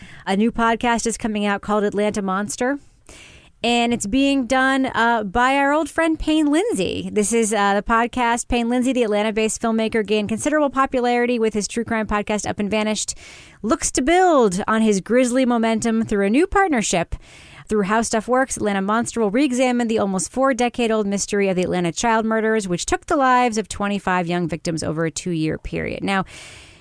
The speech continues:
Payne Lindsay is gonna be approaching a big case here with the Atlanta child murders. Um, Toby,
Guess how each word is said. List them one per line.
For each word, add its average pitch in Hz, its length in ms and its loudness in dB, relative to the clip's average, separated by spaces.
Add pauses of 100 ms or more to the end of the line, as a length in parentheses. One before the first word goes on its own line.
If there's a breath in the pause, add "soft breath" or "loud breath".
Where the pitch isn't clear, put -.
Payne 294 240 4
Lindsay 269 300 4
is 202 100 0
gonna 214 160 -2
be 196 220 2
approaching 196 540 -2
a 175 260 0
big 202 260 0
case 226 300 0
here 160 320 -2
with 170 80 -10
the 180 80 -4
Atlanta 165 240 -2
child 165 300 -2
murders. 170 480 -2
Um, 196 280 0
Toby, 262 480 2